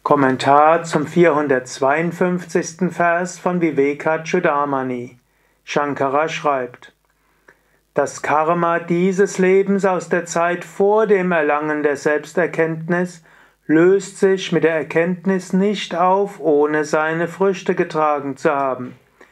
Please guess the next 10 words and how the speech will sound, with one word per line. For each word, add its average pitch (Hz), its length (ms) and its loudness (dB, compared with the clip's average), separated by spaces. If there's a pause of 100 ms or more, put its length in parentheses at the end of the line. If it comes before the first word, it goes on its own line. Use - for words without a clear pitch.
(380)
Genauso 160 640 2
wie 165 80 2
ein 156 160 -2
abgeschossener 180 920 -2
Pfeil 185 520 0
unaufhaltsam 170 1400 -2
auf 151 200 -2
sein 139 320 -4
Ziel 156 460 0
zugeht. 147 760 -2